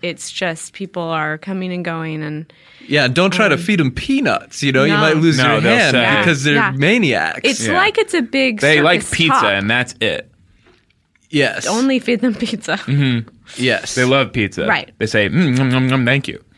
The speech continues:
Speaker 1: So amongst that, um, in that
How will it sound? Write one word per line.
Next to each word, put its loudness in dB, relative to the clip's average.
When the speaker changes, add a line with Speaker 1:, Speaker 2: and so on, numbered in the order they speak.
Speaker 1:
So -2
amongst -2
that, -2
um, -4
in -2
that -2